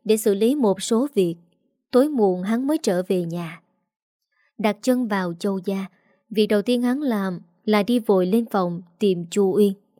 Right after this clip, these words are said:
Đẩy cửa bước vào trong, hắn đưa mắt tìm xung quanh.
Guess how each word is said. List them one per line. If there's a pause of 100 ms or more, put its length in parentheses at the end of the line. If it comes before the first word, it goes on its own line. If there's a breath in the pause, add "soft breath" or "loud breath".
(680)
Đẩy
cửa
bước
vào
trong, (480)
hắn
đưa
mắt
tìm
xung
quanh.